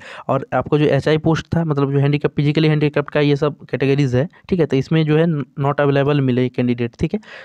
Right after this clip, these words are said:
तो फ्रेंड यहाँ पे और रिमार्क्स कुछ देखिए, दिख-, अ, लिखा गया है, "Disclaimer, the detail published here is only for information for the candidate and does not consider to the, be a legal document," ठीक है। "While the all effect have been made by the make to the correct information available, आरआरबी channel reserved to right rectify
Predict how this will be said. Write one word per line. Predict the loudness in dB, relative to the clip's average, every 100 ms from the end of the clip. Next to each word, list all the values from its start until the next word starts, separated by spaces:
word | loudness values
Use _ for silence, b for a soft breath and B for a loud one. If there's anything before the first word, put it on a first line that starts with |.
| -6
तो |
फ्रेंड | -2 -2 0
यहाँ | 0 0
पे | 0
और | 0 0
रिमार्क्स | 0 -2 -2
कुछ | -4 -2
देखिए, | -2 0 -2
दिख-, | -4 -8
अ, | -2 0 0 -2
लिखा | -4 0
गया | 2 2
है, |
"Disclaimer, | 0 0 0 0
the | -2 -4 -4
detail | 0 2 0 -6 B B B -2
published | 2 2 2 2
here | 2 2 2
is |
only | 2 2 2
for | 2 2 0
information | 0 0 0 -2
for | 0
the | 0 0
candidate | 0 0 0
and | 0 0
does | 0 0
not | -2 -2 -4
consider | -4 -2 -2 2
to | 2
the, | 0 -2
be | 0 2 4
a | 2 2
legal | 2 0
document," | 0 0 -2 -2
ठीक | -4 -2
है। |
"While | 0 0 0
the | -2 -2
all | 0 0
effect | 0 -2 0
have | -2 0
been | 0 0
made | 0
by | 0
the | 0 -2 B B B -4
make | -4 -2
to | 0
the | 0 0
correct | -2 0 0
information | 0 0 0 0 2
available, | 2 2 2
आरआरबी | 0 0 -2
channel | 0 0 2
reserved | 0 2
to | 2
right | 2 0
rectify | -4 -4 -4 -4